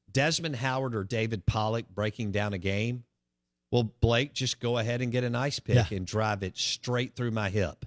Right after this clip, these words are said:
Speaker 2: Yeah, if I'm not mistaken, the last time Pat McAfee was on College Game Day, he jumped into the Brazos River because they were at Baylor, and he was on top of a houseboat. And on live television, he belly flopped into one of the grossest bodies of water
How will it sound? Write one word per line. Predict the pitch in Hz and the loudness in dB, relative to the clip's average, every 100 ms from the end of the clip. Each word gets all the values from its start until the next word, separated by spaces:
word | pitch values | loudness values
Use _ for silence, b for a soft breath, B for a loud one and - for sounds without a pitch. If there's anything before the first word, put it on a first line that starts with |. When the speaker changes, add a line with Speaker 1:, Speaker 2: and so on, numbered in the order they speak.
| _ | _
Speaker 2:
Yeah, | 160 | 2
if | 170 | 2
I'm | 202 | 2
not | 214 262 | 0 -2
mistaken, | - 214 208 175 | 0 0 0 0
the | |
last | 143 151 170 - | 0 0 0 0
time | 165 | -2
Pat | 165 151 | 0 -2
McAfee | 147 147 - | 0 -2 -2
was | 131 117 | -2 2
on | 123 131 | 2 0
College | 131 120 117 | 2 2 2
Game | - 120 | 2 0
Day, | 120 117 | 2 2
he | 113 | 2
jumped | 120 110 131 139 | 0 2 0 0
into | 135 127 | -4 -2
the | |
Brazos | 110 110 117 120 110 - | 0 4 4 2 -2 -2
River | 110 113 101 101 - | 0 0 0 -10 -4
because | 110 113 | 0 2
they | 113 | 4
were | 110 | 4
at | 110 - | 2 2
Baylor, | 113 113 101 98 - | 2 2 0 -8 -12
and | 110 | -4
he | 110 | -2
was | 110 | 0
on | 113 | 0
top | 131 127 | 2 4
of | 113 | 2
a | |
houseboat. | 98 113 117 - 101 98 _ _ _ | 2 0 0 0 -6 -8 _ _ _
And | 117 | 2
on | 117 113 | 2 4
live | 123 120 | 2 2
television, | - 123 117 113 110 | 2 4 4 0 -2
he | |
belly | 113 117 117 | 0 4 4
flopped | 117 120 110 - | 4 2 2 -2
into | 120 120 | -4 0
one | 110 131 | 0 0
of | 131 | 0
the | 117 | 0
grossest | 113 110 - 107 | 2 2 0 -6
bodies | 107 104 104 | -2 -2 -4
of | 104 | -4
water | 104 101 98 | -2 -2 -6